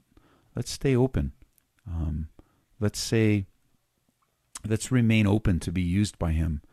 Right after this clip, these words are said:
uh, in these days, just knowing that he is faithful, uh, and he loves us. Um, here's another great question.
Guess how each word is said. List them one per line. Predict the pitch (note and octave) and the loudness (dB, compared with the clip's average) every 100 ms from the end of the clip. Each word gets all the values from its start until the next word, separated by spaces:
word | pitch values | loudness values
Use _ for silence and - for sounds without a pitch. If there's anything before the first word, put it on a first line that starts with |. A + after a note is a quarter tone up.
| _ _ _ - | _ _ _ -6
uh, | D#2+ D#2 | -4 -2
in | - F2 E2+ | -2 -2 0
these | F2+ D#2+ | -2 -2
days, | - D#2+ D#2 D#2 - _ _ _ | -6 -6 -6 -8 -14 _ _ _
just | - - | -8 -2
knowing | G2 G2 F2+ E2+ | 2 4 4 2
that | E2+ F2 - _ _ | 0 -4 -6 _ _
he | - G#2 | -2 2
is | F#2 - | 2 0
faithful, | - F2 - D#2 - _ _ _ _ - | -2 -2 -2 -10 -10 _ _ _ _ -8
uh, | D#2+ D#2+ E2+ - - | -4 -2 -4 -6 -6
and | E2 E2 D#2+ - - _ | -4 -2 -4 -6 -16 _
he | - F#2+ F#2 F#2 - _ | -8 -2 0 0 -4 _
loves | F2 E2+ E2 E2+ E2 | -4 -2 -2 -2 -6
us. | D#2 - - - _ _ _ _ - | -8 -12 -16 -20 _ _ _ _ -16
Um, | - - | -12 0
here's | G2+ C3 | 2 4
another | D#3+ B2+ C3+ | 4 6 4
great | - F2+ G#2 | 4 0 0
question. | E2+ E2+ - D2 | -4 -6 -6 -10